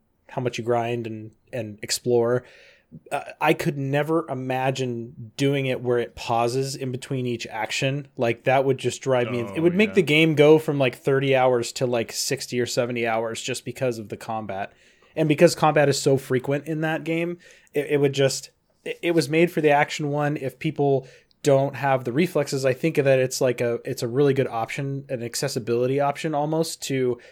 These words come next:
Speaker 1: do that. But man, it is slow.
Speaker 2: The combat's interesting because it's, in a lot of ways, it's just almost button mashing.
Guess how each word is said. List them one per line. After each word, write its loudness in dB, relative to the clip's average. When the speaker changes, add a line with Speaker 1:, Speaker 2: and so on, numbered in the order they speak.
Speaker 1:
do -2
that. 0
But -2
man, -4
it -2
is -6
slow. -10
Speaker 2:
The -12
combat's -10
interesting -14
because -12
it's, -16
in -8
a -4
lot -2
of -4
ways, -8
it's -12
just -14
almost -8
button -14
mashing. -10